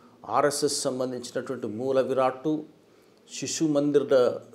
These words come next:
వ్యవస్థాపనలో అయింది కీలకమైన పాత్ర.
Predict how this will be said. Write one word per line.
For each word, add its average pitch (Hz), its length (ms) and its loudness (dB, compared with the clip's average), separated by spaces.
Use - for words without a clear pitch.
వ్యవస్థాపనలో 139 880 0
అయింది 104 260 4
కీలకమైన 143 640 -2
పాత్ర. 143 480 0